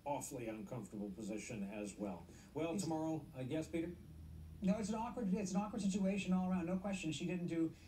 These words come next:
Speaker 2: anything. She wasn't try-, she was trying to do her job. But you can clearly see from that video that Jim did not put hands on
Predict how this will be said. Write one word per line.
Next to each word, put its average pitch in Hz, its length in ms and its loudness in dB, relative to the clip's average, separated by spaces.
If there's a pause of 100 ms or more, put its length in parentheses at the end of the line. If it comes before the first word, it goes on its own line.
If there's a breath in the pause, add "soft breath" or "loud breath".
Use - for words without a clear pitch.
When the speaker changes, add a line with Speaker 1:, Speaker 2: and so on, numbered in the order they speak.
(120)
Speaker 2:
anything. 160 320 0
She - 160 0
wasn't 165 260 2
try-, - 200 -6
she - 140 0
was 156 80 4
trying 185 280 0
to 175 60 2
do 180 80 4
her 170 140 0
job. 156 340 -2 (200 loud breath)
But 208 100 0
you 208 100 2
can 190 120 6
clearly 269 360 2
see 220 240 0
from 185 140 4
that 175 140 4
video 175 260 2
that 165 120 0
Jim 214 220 0
did 180 140 2
not 180 300 -2
put 180 140 0
hands 170 460 0
on 143 180 -2